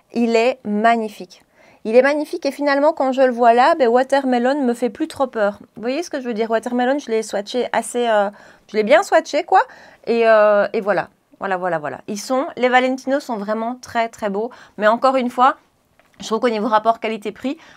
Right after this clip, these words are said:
ben, il est meilleur chez Too Faced que chez Valentino. Allez, on continue. Et là, on attaque. On va vraiment essayer de <laughs> voir si je garde tout. Il n'y a pas d'ordre, hein. Euh, voilà, c'est vraiment le premier petit panier qui se présente devant moi.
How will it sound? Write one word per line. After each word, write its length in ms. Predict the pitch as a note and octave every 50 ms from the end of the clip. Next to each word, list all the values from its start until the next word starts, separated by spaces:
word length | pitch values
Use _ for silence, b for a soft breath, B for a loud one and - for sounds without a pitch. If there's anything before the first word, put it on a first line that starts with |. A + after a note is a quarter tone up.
| B B
ben, 100 | - G3
il 100 | G#3 G3+
est 60 | A3+ A3+
meilleur 560 | A3+ A#3 A#3 A#3+ A3+ A#3+ A#3+ B3 C4+ B3+ -
chez 180 | - C4 A#3
Too 120 | G#3 - G#3
Faced 360 | G3+ - G#3+ A#3 A#3+ A#3+ -
que 100 | - G#3
chez 140 | G#3 - G3+
Valentino. 500 | G3+ F#3+ F3+ F3 F3+ - - D#3+ E3 - _ -
Allez, 340 | - D#4 D#4+ D#4 D4 C#4 C4+ -
on 100 | C4+ D4
continue. 640 | B3+ C#4+ D4 C#4 - D4+ C#4 C4+ C4+ C4+ C#4 C#4 -
Et 140 | - C4+ C4+
là, 260 | C4 C4 C4 C4+ - -
on 160 | B3+ B3+ B3
attaque. 340 | A#3+ B3 B3 C4 A#3+ A#3+ A#3+
On 60 | A#3
va 120 | A3 A#3
vraiment 300 | G3+ A#3 A#3+ A#3 A3+ A3+
essayer 380 | A3+ A#3 - A#3+ A3 A3 A#3 A#3
de 80 | G#3+ C#4
<laughs> 80 | A#3+ A#3
voir 380 | G3+ G3+ G#3+ A#3 A#3+ A3 - -
si 200 | - - B3+ A3+
je 100 | A3 A#3+
garde 520 | A3 G#3 A3+ A3+ A3 G#3 G3+ G#3+ G#3 G3+
tout. 260 | - - C4 D#4 E4 B B B B B
Il 80 | B -
n'y 40 | C4
a 60 | C#4+
pas 160 | C#4 C#4 B3
d'ordre, 360 | G3+ G#3 G#3 G#3+ A3+ G#3 F#3
hein. 180 | F3 F3+ G#3 - -
Euh, 200 | - F#3+ F#3 F3+
voilà, 260 | F3+ F3+ F#3+ F3 D3+ -
c'est 160 | - - F3+ F#3
vraiment 200 | F#3 G3 G#3 G#3+
le 60 | G3+
premier 280 | G3+ - A3 A3 A3 G#3+
petit 160 | G#3 - -
panier 260 | - G3+ G#3 G#3 A3
qui 120 | G#3 A3+
se 40 | G#3
présente 360 | - G#3+ G3 F#3 G#3 G#3 G#3+
devant 260 | G3+ G3+ F3+ F#3 F#3+ F#3+
moi. 220 | G3+ G#3+ A3 B3